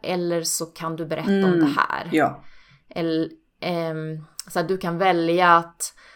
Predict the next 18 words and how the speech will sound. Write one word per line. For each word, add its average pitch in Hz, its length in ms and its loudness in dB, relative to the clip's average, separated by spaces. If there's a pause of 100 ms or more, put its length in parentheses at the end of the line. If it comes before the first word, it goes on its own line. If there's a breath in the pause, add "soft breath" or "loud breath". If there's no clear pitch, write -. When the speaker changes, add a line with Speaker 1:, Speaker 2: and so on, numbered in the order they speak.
(140 soft breath)
Speaker 1:
ha 170 160 2
öppna 170 540 0
ögon 160 520 2
eller 156 760 0
att - 200 -10
ha 151 120 -8
slutna - 800 -4
ögon, 147 480 -6
sitta - 460 -4
eller 156 160 -2
stå 139 400 -6
upp. - 280 -10
Så - 120 -4
att 165 100 -8
det 180 80 -2
liksom 180 360 -2
inte 165 260 -6
framställs 175 880 0